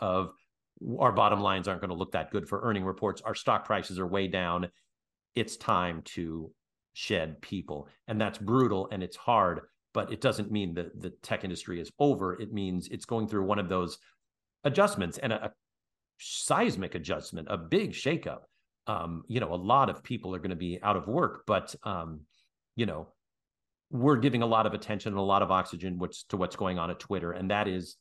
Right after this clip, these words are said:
crazy. Uh, and that is, you know, absolutely, absolute chaos. But the rest of the industry, I think, is doing what it needs to do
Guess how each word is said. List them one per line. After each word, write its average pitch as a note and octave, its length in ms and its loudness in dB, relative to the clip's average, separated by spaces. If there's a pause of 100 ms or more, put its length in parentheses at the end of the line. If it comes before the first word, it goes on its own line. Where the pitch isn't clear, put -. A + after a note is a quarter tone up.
(120)
crazy. D#2+ 680 -2 (480)
Uh, F2 220 2
and G2 140 0
that G2+ 180 2
is, F2+ 420 -4 (100)
you A2 120 -2
know, D#2 260 -6 (160)
absolutely, G2 680 -2
absolute G2 340 -4
chaos. F#2 440 0 (180)
But - 80 -10
the F3 80 4
rest F#3+ 160 6
of B2 80 -2
the C3 100 4
industry, A2 340 0
I F2+ 60 0
think, F#2+ 200 -6
is E2+ 120 -4
doing F#2+ 240 0
what F#2 120 2
it F#2+ 100 -6
needs A2+ 320 0
to - 100 -6
do F2+ 460 -2